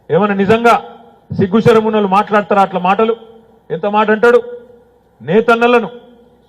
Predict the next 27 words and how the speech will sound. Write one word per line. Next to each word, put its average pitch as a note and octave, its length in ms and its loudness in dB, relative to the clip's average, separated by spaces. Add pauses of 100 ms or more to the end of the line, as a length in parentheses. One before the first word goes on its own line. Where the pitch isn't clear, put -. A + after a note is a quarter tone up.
(380)
ఇన్ని G3+ 140 0
రోజులు A#3 240 4
తిన్నది G#3+ 340 -2
చాలదా? A3+ 300 2
దొబ్బి G3+ 380 -2
తిన్నది A3+ 320 -6
చాలలేదా? G#3+ 760 2 (600)
బతకని G3 400 -2
వాళ్ళు, A3+ 360 2 (420)
నిరోధు A3+ 300 2
పొట్లాలు A3+ 400 2
అమ్ముకొని A3 320 -2
బతకని, A3+ 480 0 (500)
పాన్ G3+ 280 2
పరాగులు G#3+ 280 2
అమ్ముకొని G3 300 -4
బతకని F#3 380 -2
అని F#3 340 -4 (260)
సిగ్గు F#3 320 0
లేకుండా G#3+ 480 2 (340)
మన E3 120 0
తమ్ముడు G3 480 2 (280)
ఒక - 140 -2
రిపోర్టర్తోని A3 920 2 (260)
నోటికొచ్చిన G3 640 0
మాటలు E3 280 -2
మాట్లాడిండు. D3 480 -8